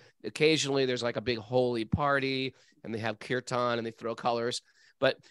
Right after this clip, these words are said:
tell me about the forty day build up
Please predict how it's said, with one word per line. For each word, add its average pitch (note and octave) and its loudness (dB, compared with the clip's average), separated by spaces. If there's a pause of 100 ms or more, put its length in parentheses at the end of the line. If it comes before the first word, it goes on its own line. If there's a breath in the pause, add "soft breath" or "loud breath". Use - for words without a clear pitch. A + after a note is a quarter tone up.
(120)
tell G#3+ 6
me B3+ 4
about F3+ 4
the - -8 (260)
forty F3+ 2
day C3 -2 (340)
build C#3 2 (100)
up A2 0